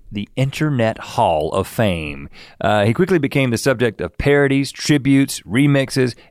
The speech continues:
Everybody wanted a piece of that sweet Chocolate Rain. And today, nearly eight years later, Chocolate Rain has racked up over one hundred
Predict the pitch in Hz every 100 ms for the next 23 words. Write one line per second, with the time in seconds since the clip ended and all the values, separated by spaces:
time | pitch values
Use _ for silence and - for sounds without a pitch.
0 | - 175 170 165 165 160 156 156 147 165
1 | 165 147 151 110 - 104 107 - - 107
2 | - 123 - 110 104 87 82 - 120 113
3 | 117 156 127 127 - _ - 123 117 110
4 | - 151 175 - 139 131 120 120 113 110
5 | _ _ _ _ - 123 110 104 101 95
6 | 85 80 90 87 87 80 87 85 76 73
7 | 101 123 - - 147 156 156 160 151